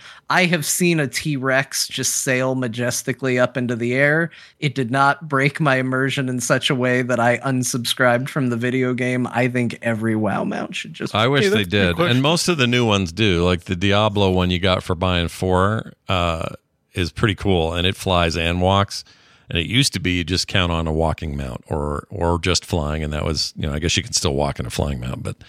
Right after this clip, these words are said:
Speaker 2: it does seem like they're more inclined to do that. What I want is this little pig I got. And it may have been one I bought. I don't remember, but I got a pig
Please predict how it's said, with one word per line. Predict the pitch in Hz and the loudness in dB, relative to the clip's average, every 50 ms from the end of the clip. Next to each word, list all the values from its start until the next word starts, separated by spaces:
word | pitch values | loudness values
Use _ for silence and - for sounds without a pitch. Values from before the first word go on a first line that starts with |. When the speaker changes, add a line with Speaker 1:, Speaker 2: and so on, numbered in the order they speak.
| - - - - - - - - - - | -20 -20 -20 -20 -20 -20 -20 -16 -2 -2
Speaker 2:
it | 107 - | 0 2
does | 127 139 127 | 2 0 2
seem | - 143 135 131 | 2 2 2 2
like | 120 107 - | 2 2 2
they're | - 98 | 2 2
more | 92 92 95 98 98 92 | 2 4 4 4 4 4
inclined | 85 - - 95 87 82 76 | 2 0 0 0 0 0 0
to | 78 | -2
do | 76 120 127 117 | 0 0 2 2
that. | 98 85 82 82 - | 2 2 2 0 -2
What | 90 95 104 | -2 0 0
I | 120 139 | 2 2
want | 139 110 95 85 82 85 82 - - - _ _ _ _ | 2 2 2 2 0 0 -2 -4 -10 -20 _ _ _ _
is | - - 98 87 | -6 -4 -4 -4
this | 90 - 92 - - 104 | -2 0 -2 0 2 2
little | 113 123 120 | 2 2 2
pig | - - - 143 139 139 127 98 85 | 2 0 2 2 2 2 2 0 0
I | 85 85 82 | -2 -4 -2
got. | 80 80 76 76 82 87 | 0 0 0 0 0 0
And | 101 117 165 | 0 0 2
it | 202 | 2
may | 233 | 0
have | 226 156 | 0 0
been | 117 107 101 | 0 0 2
one | 101 107 98 | 2 2 0
I | 87 82 | 0 0
bought. | 78 90 110 110 80 71 - - _ _ _ _ _ _ _ | 0 0 0 0 0 -2 -6 -12 _ _ _ _ _ _ _
I | - | -4
don't | 113 117 107 98 | -2 -2 -2 0
remember, | 101 104 104 95 78 71 69 - _ _ _ - | 0 0 0 0 -2 -4 -8 -10 _ _ _ -4
but | 95 98 | -2 0
I | |
got | 101 113 110 | 2 2 2
a | 95 78 73 - - - - | 2 0 -2 -6 -6 -2 -2
pig | - - 123 127 139 139 147 160 | 0 2 2 2 2 0 -2 -6